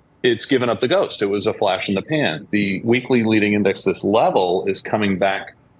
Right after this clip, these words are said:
down. In order for there to be an end to our hard landing outlook, which would be kind of looking at the bottom of the business cycle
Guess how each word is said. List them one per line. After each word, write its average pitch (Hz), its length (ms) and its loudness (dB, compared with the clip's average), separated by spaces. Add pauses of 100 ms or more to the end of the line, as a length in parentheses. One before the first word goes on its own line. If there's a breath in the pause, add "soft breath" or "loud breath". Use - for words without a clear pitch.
(320)
down. 104 580 -2 (460)
In 117 200 2
order 196 380 4
for 190 180 2
there 135 340 2
to 131 100 2
be 117 180 4
an 98 220 -2 (180)
end 113 560 0 (840)
to 107 180 2
our 95 280 2
hard 104 320 0
landing 92 320 0
outlook, - 460 -8 (460)
which 92 180 2
would 95 160 4
be 98 360 2 (280 loud breath)
kind 98 200 2
of 90 200 -2
looking 101 340 2
at 92 200 -2
the 92 80 4
bottom 92 720 0
of 90 200 -2
the 87 80 0
business 87 460 -2
cycle - 420 -2